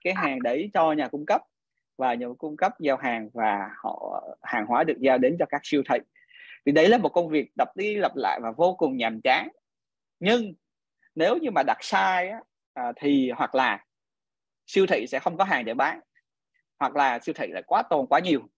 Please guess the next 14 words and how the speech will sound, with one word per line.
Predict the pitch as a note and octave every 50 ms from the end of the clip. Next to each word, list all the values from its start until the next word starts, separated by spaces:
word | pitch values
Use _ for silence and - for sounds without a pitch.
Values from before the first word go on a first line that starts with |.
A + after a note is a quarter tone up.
| _ _ _ -
Thế | F#3+
nên | G3+ G#3 G3
là | D#3+ D3
cái | - F#3+ G#3
người | G#3 G#3 D#3+ C#3+
đặt | D3 C3+ - -
hàng | - D3+ C#3+ C3 C3 -
họ | - F#2+ - -
phải | B2+
có | - F#3 G3
hiểu | E3 D3+ A#2+ B2
biết, | C#3+ E3+ G#3+ C4 E4 - _ _ _ _ - - - _ _ _
họ | - - A2 A2 -
phải | A#2+ A#2+